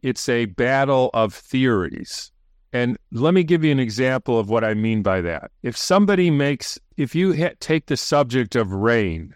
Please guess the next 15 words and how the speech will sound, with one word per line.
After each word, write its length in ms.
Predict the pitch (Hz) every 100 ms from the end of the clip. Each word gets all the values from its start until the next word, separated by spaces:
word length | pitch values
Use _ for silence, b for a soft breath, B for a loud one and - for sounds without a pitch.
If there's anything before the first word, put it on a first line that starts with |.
| _
why 380 | - 110 131 143
is 200 | 160 139
there 160 | 131 120
rain? 520 | 107 117 120 120 117 - _
How 280 | 135 139
do 180 | 156 139 -
cl-, 320 | - 135 127 _
cloud, 500 | - 123 127 127 127
you 100 | 117
know, 180 | 104 95
float 400 | - 127 131 127
around 340 | 123 117 110
in 120 | 104
the 140 | 101 98
air? 320 | 95 82